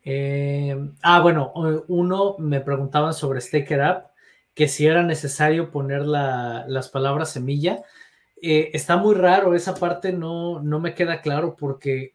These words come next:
cuando yo actualicé mi Staker App, me pedía mis palabras semilla,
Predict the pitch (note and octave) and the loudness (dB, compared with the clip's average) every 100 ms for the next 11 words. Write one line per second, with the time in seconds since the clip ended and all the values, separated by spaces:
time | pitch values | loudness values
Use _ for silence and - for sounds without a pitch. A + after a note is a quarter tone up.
0 | _ - D3 C#3+ C#3 C#3 F#3 F#3+ A3+ F3 | _ -2 0 0 -2 0 -2 0 -2 -2
1 | - F3+ F3 - - F3+ D#3 D#3+ - _ | -2 -4 -4 -8 -4 0 0 -2 -8 _
2 | D3 C#3+ C#3 C#3 D#3 E3+ - D3 C#3+ D3 | -4 -2 -2 0 -2 -4 -4 -2 0 -4
3 | C#3+ C3+ D3+ C3 | -6 -6 -4 -6